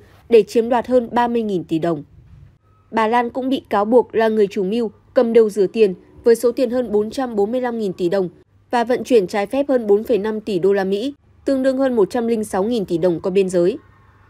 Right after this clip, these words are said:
Trong vụ án, C không ba xác định, bị can Bùi Văn Dũng là lái xe riêng của bà Lan và Trần Thị Hoàng Uyên, thư ký của bà Lan, là hai người giúp sức sếp của mình rửa tiền.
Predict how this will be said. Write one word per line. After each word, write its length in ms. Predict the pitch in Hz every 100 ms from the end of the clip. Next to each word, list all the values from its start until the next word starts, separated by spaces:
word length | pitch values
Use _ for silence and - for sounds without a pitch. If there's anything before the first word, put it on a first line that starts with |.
| _ _ _ -
Trong 200 | 269 233
vụ 160 | 226
án, 280 | - 180 226
C 340 | 285 - 269 254
không 140 | 240
ba 120 | 226
xác 180 | 196 233
định, 160 | 220 190 - _ _ -
bị 160 | 247
can 300 | - 247 240
Bùi 140 | 220 202
Văn 220 | 220 214
Dũng 280 | 233 240 262
là 140 | 208
lái 160 | 196 196
xe 180 | 254
riêng 260 | 226 247 233
của 120 | -
bà 140 | 165 170
Lan 260 | 190 208 175 _ _ _ -
và 100 | 226
Trần 240 | 254 226
Thị 120 | 240
Hoàng 260 | 226 214 -
Uyên, 200 | 254 220 - -
thư 140 | 254
ký 200 | - 202
của 180 | 196 190
bà 160 | 175
Lan, 240 | 175 202 185 - _ _ -
là 200 | 214 202
hai 160 | 233
người 200 | 220 202
giúp 200 | 175 262
sức 180 | - 269
sếp 260 | - 294 285
của 100 | 185
mình 180 | 175 165
rửa 160 | 151
tiền. 280 | 147 175 143